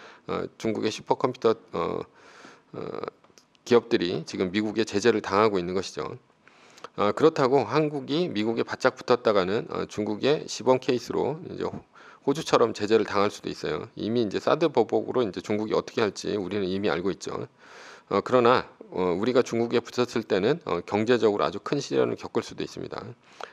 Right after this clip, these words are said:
미국이 아이엠에프로 우리, 우리를 그냥 보냈던 것처럼, 어, 우리나라도 이제, 어, 작살이 날 수 있습니다. 결국 우리는 외교를 잘해서 중국과 미국 사이에서 보복을 당하지 않-, 않아야 하고요.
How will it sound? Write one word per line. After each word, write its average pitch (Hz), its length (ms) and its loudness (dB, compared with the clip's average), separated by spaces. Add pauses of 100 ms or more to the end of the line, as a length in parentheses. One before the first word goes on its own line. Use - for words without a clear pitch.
(100)
미국이 107 340 -2
아이엠에프로 107 600 0
우리, 98 280 -4
우리를 110 500 -2
그냥 87 440 -4
보냈던 107 400 2
것처럼, 90 480 -2 (200)
어, - 160 -10 (560)
우리나라도 98 600 2
이제, 90 220 -4 (200)
어, 87 160 -4
작살이 117 380 2
날 85 140 -2
수 - 120 -6
있습니다. - 400 -8 (1600)
결국 120 320 4
우리는 120 480 2
외교를 123 480 4
잘해서 104 520 2 (240)
중국과 110 400 4
미국 101 240 -2
사이에서 117 480 2
보복을 110 960 0
당하지 110 340 4
않-, 95 260 0
않아야 107 340 2
하고요. 120 360 0